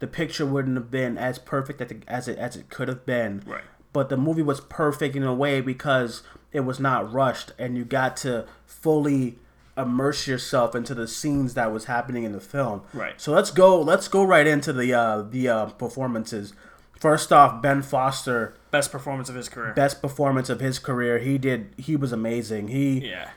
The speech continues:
Speaker 1: he, I watched him in this film and I felt for his character. There was times when I disagreed a lot with his character,
Speaker 2: Mm-hmm.
Speaker 1: but there's a time, there was times where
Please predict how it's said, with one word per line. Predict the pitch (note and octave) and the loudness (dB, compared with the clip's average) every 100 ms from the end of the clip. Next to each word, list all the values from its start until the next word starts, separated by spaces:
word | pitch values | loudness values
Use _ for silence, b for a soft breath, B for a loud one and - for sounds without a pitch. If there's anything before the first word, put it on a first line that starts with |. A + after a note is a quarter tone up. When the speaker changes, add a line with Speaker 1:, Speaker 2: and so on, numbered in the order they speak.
| _ | _
Speaker 1:
he, | _ D3+ F#3 G3 G3 F3+ - - B B B _ _ _ - | _ -2 2 4 4 2 -2 -8 B B B _ _ _ 4
I | F3 | 4
watched | F3+ F#3+ F3 - | 6 6 6 4
him | F#3+ F3 | 0 2
in | D#3+ | 0
this | D3 | -2
film | - E3 D#3 D3 | -4 0 2 4
and | |
I | B2+ | 2
felt | A#2+ - D#3 C#3+ | 0 2 2 2
for | - C#3 | 0 -2
his | C#3 | -2
character. | - C#3+ C3+ C#3 C3+ D#3 | -2 2 4 2 0 0
There | C#3 | 0
was | C3 - | -2 -2
times | D3+ D3 C#3 | 0 0 0
when | C3 | -2
I | B2 | -2
disagreed | C3+ A#2+ A2+ C#3 D3 C#3 | -4 -6 -2 2 2 2
a | |
lot | C3 C#3+ B2+ | 4 4 4
with | D3+ | -2
his | C#3 | -6
character, | - D3+ D3+ D3+ E3 D#3+ D#3+ | -2 0 0 -2 -4 -4 -6
Speaker 2:
Mm-hmm. | C#3 C#3+ C3+ C#3 | -8 -8 -8 -4
Speaker 1:
but | C#3 | 0
there's | D3+ C#3+ | 0 0
a | |
time, | C3+ - D#3+ D#3+ D#3 | -4 -2 2 2 0
there | C#3+ D3+ | 0 0
was | D3+ - | 0 -2
times | D#3+ D#3+ E3 C#3 | -2 0 -2 -2
where | C#3 C3 A#2 | 0 0 0